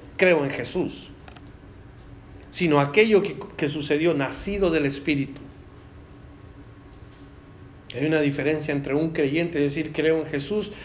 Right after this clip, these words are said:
a una persona secular "creo en Jesús". Es más, los mismos demonios dicen que creen en Jesús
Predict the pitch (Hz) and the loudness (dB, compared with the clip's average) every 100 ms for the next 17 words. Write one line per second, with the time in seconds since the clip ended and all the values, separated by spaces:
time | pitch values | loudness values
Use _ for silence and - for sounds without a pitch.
0 | - - 143 175 180 151 147 180 175 165 | -12 -2 2 2 0 -2 -2 -2 -2 -2
1 | 143 160 165 - 160 156 147 135 135 - | -2 2 2 2 2 4 2 -2 -4 -2
2 | 156 113 - - - - - - - 185 | -2 -2 -8 -16 -20 -20 -20 -14 2 2
3 | 185 202 151 147 143 175 196 185 156 143 | 4 2 2 2 2 2 2 2 -2 0
4 | 143 175 180 131 123 175 - 120 123 139 | 2 2 0 -2 -2 -2 -2 -6 -4 -2
5 | 151 127 117 123 196 180 | -2 -4 -8 -8 -6 -6